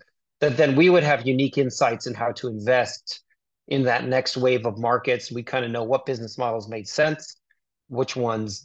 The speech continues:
didn't make sense and should be steered away from because they never became profitable or never scaled and were tried, tried and tested in China and ultimately never worked, and maybe even Southeast Asia in, in its laboratory, which is obviously an adjustment on China or an iteration,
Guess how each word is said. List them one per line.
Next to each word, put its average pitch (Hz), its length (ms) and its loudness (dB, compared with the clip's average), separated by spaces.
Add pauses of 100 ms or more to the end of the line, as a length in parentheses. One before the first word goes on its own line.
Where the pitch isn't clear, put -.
didn't 160 260 2
make 160 180 -4
sense 156 400 -4
and 117 160 -12
should - 340 -10
be 117 80 -6
steered 120 320 -2
away 117 200 2
from 139 400 -2
because 113 280 -10
they - 220 -12
never 123 200 2
became 123 320 -6
profitable 123 440 -4
or 117 100 -8
never 117 200 -4
scaled 117 600 -2
and 110 100 -14 (120)
were - 80 -20
tried, 127 640 2 (500)
tried 143 300 4
and 127 120 -4
tested 131 420 0
in 117 140 -6
China 127 340 0
and 110 260 -6
ultimately 123 380 -10
never 120 200 -2
worked, 120 460 0
and 117 80 -14
maybe 117 200 -8
even 113 360 -8 (160)
Southeast 110 340 -2
Asia 117 440 -2
in, 117 200 -12
in 117 60 -4
its 131 200 -4
laboratory, 123 640 2
which 117 180 -8
is 120 80 -10
obviously 117 340 -8
an 107 80 -12
adjustment 117 540 -2
on 107 160 -8
China 107 280 -4
or 107 140 -8
an 110 60 -8
iteration, 117 580 -2